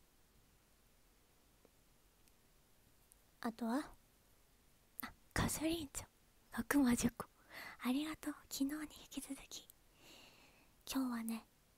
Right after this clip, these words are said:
普通のミリニャです。普通の小声のミリニャです。あ、そうだ、オムライスお揃いだったね。美味しそう。美味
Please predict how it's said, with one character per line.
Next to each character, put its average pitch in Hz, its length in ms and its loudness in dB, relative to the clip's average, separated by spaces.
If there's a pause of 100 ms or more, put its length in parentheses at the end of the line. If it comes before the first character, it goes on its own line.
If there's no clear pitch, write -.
(320)
普 - 200 -8
通 247 240 4
の 240 240 2 (380)
ミ 240 120 4
リ 254 120 8
ニ 226 100 0
ャ 220 40 0
で - 140 -8
す。 - 120 -12 (500)
普 - 80 -8
通 311 260 2
の 302 240 2 (100)
小 254 180 6
声 269 180 10
の 247 120 0
ミ 240 160 4
リ 247 80 4
ニ 220 80 -4
ャ 214 40 -6
で - 120 -16
す。 - 140 -18 (1500)
あ、 247 140 4 (180)
そ - 160 0
う - 20 4
だ、 226 100 2
オ 254 40 6
ム 269 160 10
ラ 302 100 8
イ 285 80 6
ス - 140 0
お 220 80 6
揃 254 200 6
い 247 80 4
だ 247 60 2
っ 247 80 -4
た - 100 -14
ね。 - 180 -18 (1600)
美 247 80 0
味 247 140 -2
し - 160 -10 (100)
そ - 80 -14 (1300)
う。 285 60 2
美 302 60 0
味 - 80 -12